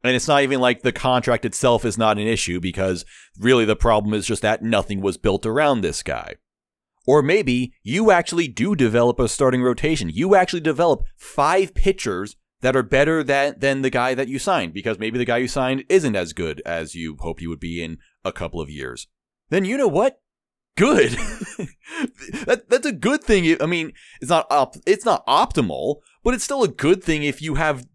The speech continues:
five developed starting pitchers who are all better than the big guy that you signed. It probably means that you developed a good team around that pitching staff if you know the pi-, if the pitching itself developed so well.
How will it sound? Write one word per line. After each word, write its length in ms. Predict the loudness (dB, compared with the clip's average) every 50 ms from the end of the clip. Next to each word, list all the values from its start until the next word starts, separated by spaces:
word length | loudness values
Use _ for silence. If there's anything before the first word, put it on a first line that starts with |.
| _ _
five 540 | -20 -4 -2 0 0 2 2 2 0 2 2
developed 480 | 0 0 2 4 4 4 2 0 -2
starting 360 | -4 0 2 2 2 2 0
pitchers 440 | 0 0 0 0 0 -2 -2 -2 0
who 100 | 0 0
are 140 | 2 2 2
all 140 | 2 0 0
better 300 | 0 0 0 2 2 0
than 280 | 0 0 -2 -2 -4
the 120 | -2 -4 -4
big 360 | -2 0 0 0 0 0 -2
guy 220 | -2 0 0 0
that 160 | -2 -4 -6 -6
you 120 | -10 -10
signed. 500 | -8 -6 -6 -6 -6 -6 -10 -16 -20 -20 _ _ _ _ _ _ _ _ _ _
It 140 | -6 -4 0
probably 320 | 4 4 4 4 2 0 0
means 280 | 0 -2 -2 -4 -2
that 240 | 0 -2 -2 -2 -4
you 120 | -6 -4
developed 500 | 0 0 0 0 2 0 0 0 0 0
a 60 | -4 -4
good 360 | -4 -2 -2 -2 -2 -2 -6
team 360 | -10 -8 -6 -6 -6 -6 -6
around 400 | -6 -4 -4 -4 -4 -4 -4 -4
that 240 | -4 -4 -6 -6 -6
pitching 340 | -8 -8 -6 -6 -8 -12 -12
staff 320 | -12 -12 -10 -12 -10 -12
if 140 | -14 -14 -12
you 80 | -10
know 140 | -8 -6 -6
the 80 | -6 -4
pi-, 200 | -4 -4 -4 -4
if 120 | -8 -8 -8
the 100 | -8 -4
pitching 300 | -2 -2 -2 -2 -4 -6
itself 380 | -6 -6 -6 -4 -4 -6 -4
developed 460 | -6 -8 -6 -6 -8 -8 -8 -12 -14
so 220 | -14 -10 -10 -10 -10
well. 400 | -8 -10 -10 -10 -10 -12 -14